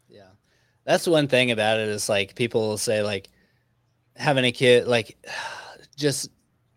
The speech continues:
and, like, doing the social media and stuff that we talked about earlier, like, the amount of time that that takes, like,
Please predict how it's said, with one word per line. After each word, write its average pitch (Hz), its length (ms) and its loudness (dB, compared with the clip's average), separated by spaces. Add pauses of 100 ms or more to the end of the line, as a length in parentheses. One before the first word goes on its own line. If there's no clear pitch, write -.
(140)
and, 143 320 -2
like, 135 220 2
doing 147 240 2
the 135 100 -2
social 135 360 -2
media 120 300 -2
and 101 100 -10
stuff 107 240 -8
that 107 100 -8
we 98 100 -6
talked 110 260 -4
about 104 220 -6
earlier, 101 320 -6
like, 98 160 -8
the 113 100 -6
amount 110 260 -8
of 110 80 -8
time 107 200 -6
that 101 120 -12
that 107 220 -10
takes, 104 380 -10
like, 92 220 -10